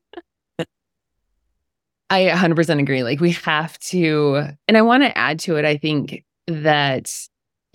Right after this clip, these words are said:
we have to find a way to be confident, even if we're confident in that I know I have something that I can give, right? I have something I can give, even if I'm trying to figure out what that is,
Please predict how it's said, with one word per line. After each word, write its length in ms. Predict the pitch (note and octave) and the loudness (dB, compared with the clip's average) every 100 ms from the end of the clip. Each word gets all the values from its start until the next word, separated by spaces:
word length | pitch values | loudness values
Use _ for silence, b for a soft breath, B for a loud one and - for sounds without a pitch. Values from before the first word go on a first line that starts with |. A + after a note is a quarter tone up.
| E3+ _ _ _ - - | -14 _ _ _ -14 -4
we 140 | D3 | -2
have 260 | F3 G3+ G#3+ | -2 -4 -2
to 80 | A3 | -6
find 320 | - E3 D#3+ | -4 -2 0
a 60 | D3 | 0
way 200 | C#3 D3 | 0 0
to 80 | |
be 140 | D3 C#3 | -2 -6
confident, 720 | - - C#3+ - A#3 C#4 - | -6 -4 -4 -2 0 0 0
even 240 | G3 A3 A#3+ | 2 4 4
if 140 | A3 | 2
we're 100 | F#3+ | -2
confident 840 | - - - E3+ E3+ E3 D#3+ D3+ - _ _ _ _ _ _ _ _ _ - | -4 -10 -2 -2 -2 -2 0 -2 -6 _ _ _ _ _ _ _ _ _ -2
in 120 | E3 | 0
that 140 | D3+ - | 2 2
I 80 | |
know 180 | D#3+ D3+ | 2 0
I 60 | D3+ | -2
have 240 | C#3+ D3 | -4 -6
something 640 | - - C#3+ C#3+ G#2 E2+ - _ _ _ | -6 -4 -4 -4 -6 -6 -10 _ _ _
that 100 | - | -6
I 80 | - | -6
can 200 | - B1+ | -6 -10
give, 360 | - - - - _ _ _ | -8 -10 -12 -20 _ _ _
right? 280 | D3+ D3 C#3+ _ _ _ _ _ | -2 -2 -6 _ _ _ _ _
I 80 | C#3+ | -6
have 260 | C#3+ D#3+ | -4 -4
something 480 | - - - C#3+ F3 | -4 -6 -6 -4 -2
I 80 | F3+ | -2
can 160 | G3+ F#3+ | -2 0
give, 300 | D#3 C#3+ C#3+ - | 0 0 -2 -6
even 240 | F#3 F#3 G3 | -2 0 0
if 120 | F3+ | 0
I'm 120 | E3 | -4
trying 300 | - D3+ D3 | -2 -2 -2
to 80 | D3+ | -2
figure 260 | D3 C#3+ C#3 | -2 0 0
out 140 | A#2+ | -2
what 380 | C3+ C3+ C3+ - | -4 -4 -4 -6
that 240 | C#3+ C3 | -8 -6
is, 380 | C#3+ C3+ C#3+ F#3+ | -4 -2 -2 -4